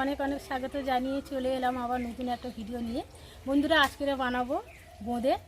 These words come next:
তো কিভাবে বানাচ্ছি আপনারা প্রথম থেকে শেষ পর্যন্ত ভিডিওটা দেখতে থাকুন। বন্ধুরা, এখানে নিয়েছি আমি আটশো বেসন।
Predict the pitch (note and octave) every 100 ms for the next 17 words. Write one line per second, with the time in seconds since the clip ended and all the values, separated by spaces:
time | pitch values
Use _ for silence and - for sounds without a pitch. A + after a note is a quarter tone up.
0 | - - - D#4 C#4 C#4+ C#4+ C4 C4+ C4+
1 | D4+ B3+ C4 C4 C4 C4 C4 C4+ C#4 C4
2 | C4 - B3 C4 C4 C4+ A#3 C4 B3+ C4
3 | B3+ C#4 C4 A#3+ F#4 E5 - - - A#3
4 | C#4 D4 D#4 D4+ C#4 D4 D4+ C#4+ C#4 C#4+
5 | D#4 D4 C#4 D4 A4+ - - - - -
6 | - - - C4 C4 - D4+ F4+ - -
7 | - A3 A#3+ C4